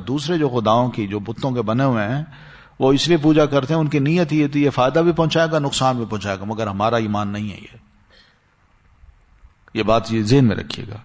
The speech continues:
اس لیے خانہ کعبہ کی دیواریں ہوں، ان کے پتھر ہوں، یہ کچھ بھی ہمیں فائدہ نقصان نہیں دے سکتے، بلکہ کیا ہے، ہم صرف اور صرف اللہ کے حکم اور رسول اللہ صلی اللہ علیہ وسلم کی اطاعت کر رہے ہیں، بس یہ کرو،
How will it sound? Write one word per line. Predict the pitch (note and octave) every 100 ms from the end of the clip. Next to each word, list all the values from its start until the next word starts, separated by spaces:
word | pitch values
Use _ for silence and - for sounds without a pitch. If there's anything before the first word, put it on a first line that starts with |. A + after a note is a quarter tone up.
| - - - -
اس | A#2+ B2+
لیے | B2
خانہ | A#2 B2 B2
کعبہ | B2+ A#2+
کی | A#2 A#2
دیواریں | G#2 G#2 A#2 C3
ہوں، | B2+ A#2 G#2+
ان | G#2
کے | G#2+
پتھر | - - - C3+
ہوں، | B2 A#2+ A2 - - - - _ -
یہ | E3 -
کچھ | A#3+ B3+ A3+
بھی | A3+
ہمیں | F3 E3+
فائدہ | D3+ D3 D3 C#3
نقصان | B2+ - A#2
نہیں | G#2+ G#2+
دے | F#2
سکتے، | - G2 - G#2+ - - - - - _ _ _ _ -
بلکہ | G#2 G2
کیا | - B2 A#2
ہے، | A#2 - - - -
ہم | G2 G2+
صرف | - - C#3+ A#2
اور | A2+
صرف | - A2 G#2+ -
اللہ | A2+ A2 A2
کے | G#2+
حکم | G2 G2 G#2+ F#2 G#2+ - - -
اور | G2+
رسول | F#2 G2+ - G2+
اللہ | G2+
صلی | -
اللہ | F#2+
علیہ | F#2+
وسلم | F#2
کی | F#2+
اطاعت | F#2 F2+ F2+ -
کر | F2+
رہے | E2+ D#2
ہیں، | E2
بس | F#2 A2 - - - - - - _ _ _ _ _ _ _ _ _ -
یہ | F#2+ F#2+
کرو، | A2+ C3